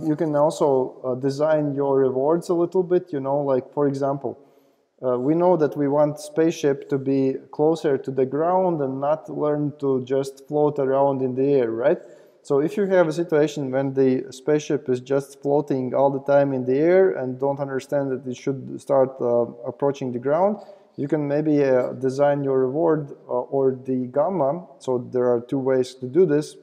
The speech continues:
with gamma, and that's what, that would be a cleaner way to have, uh, like, a lit-, little small nudge towards direction of, uh, approaching the ground, you know? So there are a lot of things you can try it out. So let's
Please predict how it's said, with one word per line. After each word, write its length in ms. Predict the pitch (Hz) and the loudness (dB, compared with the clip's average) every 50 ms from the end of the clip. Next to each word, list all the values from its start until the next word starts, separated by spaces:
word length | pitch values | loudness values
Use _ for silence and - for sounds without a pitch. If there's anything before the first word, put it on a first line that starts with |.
| - - | -8 -8
with 200 | 131 123 123 127 | -6 -6 -2 -2
gamma, 300 | 135 131 135 147 151 135 | 0 0 0 0 0 -2
and 120 | 123 117 | 0 0
that's 180 | 123 127 127 - | -2 -2 -2 -4
what, 160 | 131 127 123 | -10 -8 -6
that 180 | 127 127 123 | -4 -4 -4
would 80 | - 131 | -6 -6
be 120 | 123 127 | -4 -4
a 60 | 127 123 | -4 -2
cleaner 400 | - 165 185 196 180 147 131 131 | -2 -2 0 0 0 0 0 0
way 200 | 131 139 156 156 - - - - - _ _ _ _ _ _ _ _ | 2 2 0 -2 -4 -12 -20 -20 -20 _ _ _ _ _ _ _ _
to 320 | - 143 139 135 135 131 131 135 | -2 0 2 4 4 2 2 2
have, 380 | - 147 139 143 143 139 135 - - | 4 4 4 4 2 -2 -8 -8 -4
uh, 160 | 131 127 127 123 | -2 0 0 2
like, 260 | 120 127 123 123 - | 2 2 0 0 0
a 220 | 135 123 120 123 - | 0 0 0 0 0
lit-, 300 | 135 143 147 147 147 - | 2 2 2 0 0 2
little 400 | 156 165 180 - 175 147 139 135 | 2 2 2 2 0 0 0 -2
small 560 | - - - 147 139 139 143 143 143 135 131 | -4 -6 -8 -2 0 2 2 4 2 2 0
nudge 480 | 131 139 165 180 165 139 143 139 156 - - - - _ _ _ _ | 0 -2 0 0 2 0 0 -2 -6 -12 -18 -20 -20 _ _ _ _
towards 360 | - 143 143 139 135 135 - | 2 4 4 4 4 2 -2
direction 680 | - 131 131 143 151 147 - - 147 135 131 131 127 - - _ | -4 0 2 2 2 0 0 -4 -4 -2 -2 -4 -6 -8 -8 _
of, 240 | 131 131 127 123 - - - | 0 0 0 0 -2 -8 -6
uh, 60 | 123 | -2
approaching 720 | 123 123 120 123 120 - - 139 143 139 - 143 127 127 123 | 0 0 0 0 -2 -2 0 0 0 0 -2 -4 -6 -4 -2
the 120 | 127 127 | -2 -2
ground, 420 | 123 127 139 139 131 120 113 107 104 | 0 2 2 2 2 2 -2 -4 -10
you 60 | 113 | -8
know? 180 | 113 131 151 170 - - - - - _ _ _ _ _ | -6 -4 -6 -6 -6 -14 -20 -20 -20 _ _ _ _ _
So 520 | - - 127 123 120 120 117 - - - - - - _ _ _ _ _ _ _ _ _ | -4 0 2 2 2 2 -2 -6 -12 -18 -20 -20 -20 _ _ _ _ _ _ _ _ _
there 120 | 143 156 | -2 0
are 60 | 170 165 | 0 2
a 60 | 151 | 2
lot 160 | 151 151 147 | 2 0 0
of 100 | 143 127 | -2 -6
things 340 | - 143 139 135 127 127 - | -6 -6 -4 -4 -6 -6 -8
you 60 | 117 | -8
can 220 | - 123 120 113 | -6 -6 -8 -8
try 200 | - - 131 127 | -6 -2 0 0
it 120 | 123 120 - | 0 0 0
out. 240 | 131 131 160 202 - - - - - _ _ _ _ _ _ _ _ _ _ _ _ _ _ _ _ _ | 0 0 0 0 -2 -8 -16 -20 -20 _ _ _ _ _ _ _ _ _ _ _ _ _ _ _ _ _
So 180 | - - - 123 | -20 -16 -12 -8
let's 300 | 117 123 131 131 131 | -4 -4 -4 -4 -6